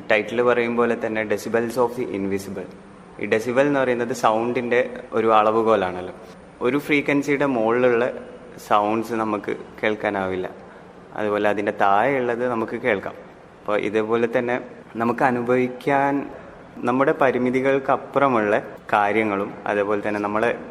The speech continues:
പരിമിതിയിൽ ഉൾക്കൊള്ളുന്ന കാര്യങ്ങളും രണ്ടും ഡിസ്കസ് ചെയ്യുന്ന ഒരു merging point ആണ് Decibels of the Invisible. വളരെ പെരിഫറൽ ആയിട്ടുള്ള സംഘർഷങ്ങളും, ആ, ഇതിൽ ഉൾക്കൊണ്ടിട്ടുണ്ട്. അതേപോലെ തന്നെ എൻ്റെ ആത്മസംഘർഷങ്ങളും അതിൽ നിന്നുണ്ടായിട്ടുള്ള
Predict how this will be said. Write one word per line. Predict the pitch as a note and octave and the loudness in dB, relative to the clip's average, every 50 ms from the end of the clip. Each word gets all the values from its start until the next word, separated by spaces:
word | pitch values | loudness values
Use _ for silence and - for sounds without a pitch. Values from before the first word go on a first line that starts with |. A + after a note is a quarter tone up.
| - - | -4 0
പരിമിതിയിൽ | A#2+ G#2 G2+ G2+ G#2 G#2+ G#2 A#2+ A#2+ B2 B2 A#2 G#2+ - - - - - - G#2 | 0 2 2 2 0 0 0 2 2 4 4 2 2 0 -4 -8 -12 -8 -4 -4
ഉൾക്കൊള്ളുന്ന | G#2+ A2 G#2+ - D#3+ D3+ C#3+ C3 B2 A#2 A2 A2 | -4 -2 0 2 2 4 4 2 2 2 2 2
കാര്യങ്ങളും | G2+ G2+ G2+ G2 G2 G2 G2+ G2+ G#2 G#2 | 2 2 0 0 -2 -2 -2 -2 0 0
രണ്ടും | G#2 A2+ A#2 C3+ C#3 C3+ | 0 0 0 0 -2 -2
ഡിസ്കസ് | B2 A#2+ - - A2+ A2+ | -2 -4 -4 -4 -4 -2
ചെയ്യുന്ന | A2+ G#2 G#2 G#2 G#2+ G#2+ | -2 -4 -4 -4 -4 -4
ഒരു | G#2 G#2 G#2 - - - - - - - - - G#2+ G#2+ | -4 -4 -4 -6 -10 -18 -20 -20 -20 -18 -12 -8 -4 -2
merging | G#2+ A2 A#2 A#2 A#2 C3+ C3+ B2+ B2+ B2+ | 0 0 0 0 0 -2 -2 -2 -2 -2
point | - A2 G#2 G#2+ A#2+ B2 B2 A#2 | 0 2 2 4 2 2 2 0
ആണ് | G2+ G2+ G#2 G#2+ | 0 0 -2 -4
Decibels | A2+ G#2+ - G2+ G2 F#2+ F#2 G2+ | -4 -4 -4 -4 -4 -4 -4 -6
of | F#2 F#2 | -6 -6
the | F#2+ F#2+ F#2 | -6 -8 -8
Invisible. | F2+ F2+ F2 - - - - - - - - - - - - - - - - - - - | -8 -10 -12 -14 -16 -16 -16 -16 -18 -18 -20 -20 -20 -20 -20 -20 -20 -20 -20 -20 -6 -2
വളരെ | A2 G#2+ G#2+ A2 A2 B2+ D3 D3+ D3 | 0 0 2 2 2 2 0 2 2
പെരിഫറൽ | D3+ C3 C3+ - C#3 B2+ C3 C#3 C#3 C3+ | 2 0 2 0 0 0 2 4 4 4
ആയിട്ടുള്ള | C3 B2 B2+ - B2 A#2+ B2 B2 A#2 - - - - - | 4 2 0 -2 -2 0 0 0 -2 -4 -6 -10 -6 -4
സംഘർഷങ്ങളും, | B2+ A#2 A2+ A2 A#2 A2+ - - A#2+ A2+ A2+ A2+ A2+ A#2 A2+ A#2+ - - - - | -4 -2 0 0 -2 -2 -2 -4 -4 -2 -2 -2 -2 -4 -6 -10 -14 -16 -16 -16
ആ, | - - - - - - | -14 -14 -14 -12 -10 -6
ഇതിൽ | A2 A2+ A#2 A#2 A2+ | -4 -2 0 2 2
ഉൾക്കൊണ്ടിട്ടുണ്ട്. | A2 A2 A2 - A#2 A2 G#2+ G#2 G2+ G2 G#2+ G2+ G2+ G#2+ B2+ - - - | 0 0 -2 -2 -2 -2 0 -2 -4 -4 -4 -2 -2 -2 -2 -2 -4 -4
അതേപോലെ | G#2+ G2+ G2+ G2+ G#2+ G#2 G#2 G#2+ G#2 - | -2 -2 -2 -2 0 0 0 -2 -2 -2
തന്നെ | G#2+ G#2 G2+ G#2 A2+ - - - - - - - - - | -4 -4 -4 -6 -8 -10 -12 -16 -18 -20 -20 -14 -8 -6
എൻ്റെ | G#2+ G#2 G2+ G2+ G2+ | -2 0 2 4 4
ആത്മസംഘർഷങ്ങളും | G2+ - - A2+ A2+ - B2 A#2 A2 A2 G#2+ A2 A2 - - A#2+ A2 A2 G#2 G#2+ G#2+ A2 - - - - - G#2+ | 2 2 0 -4 -4 -2 -4 -4 -4 -2 -2 -2 -2 -2 -6 -6 -4 -4 -4 -4 -4 -8 -12 -16 -18 -6 -2 0
അതിൽ | G#2 G2+ G2 G#2+ G#2 | 0 2 2 0 -2
നിന്നുണ്ടായിട്ടുള്ള | A2 A2+ A2+ A2+ G#2+ A2 G#2+ G#2 - A2 G#2 | -2 -2 -2 0 0 0 0 0 0 -2 -2